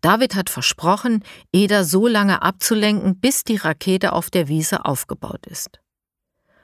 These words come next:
Auch Zoe ist gekommen, um den Kindern zu helfen. Zusammen tragen sie die Rakete nach draußen. Lea zerschneidet ein altes Tischtuch. Damit verbindet sie Eda die Augen. Nicht schummeln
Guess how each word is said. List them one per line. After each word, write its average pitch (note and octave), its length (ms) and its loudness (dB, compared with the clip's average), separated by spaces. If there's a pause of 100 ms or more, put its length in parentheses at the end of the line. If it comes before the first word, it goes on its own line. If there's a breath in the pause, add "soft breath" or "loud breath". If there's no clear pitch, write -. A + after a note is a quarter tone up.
(140)
Auch - 160 -10
Zoe A#3 320 2
ist B2+ 260 -2
gekommen, F#3 540 -2 (340 loud breath)
um E3+ 120 0
den E3 160 0
Kindern F3+ 380 0
zu F#3 160 -4
helfen. D#3 540 -4 (760 loud breath)
Zusammen B3 460 2
tragen G#3+ 380 2
sie G3 160 0
die E3 140 -4
Rakete D#3+ 520 -2
nach F3+ 180 0
draußen. - 580 -6 (680 soft breath)
Lea A#3 360 4
zerschneidet F3 680 0
ein D#3 200 -2
altes D3+ 420 -2
Tischtuch. - 640 -4 (360 soft breath)
Damit E3 340 0
verbindet E3 460 -2
sie - 180 -4
Eda D#3 320 0
die F#3 180 -2
Augen. C3+ 400 -2 (1200 soft breath)
Nicht E3 500 2
schummeln E3 600 2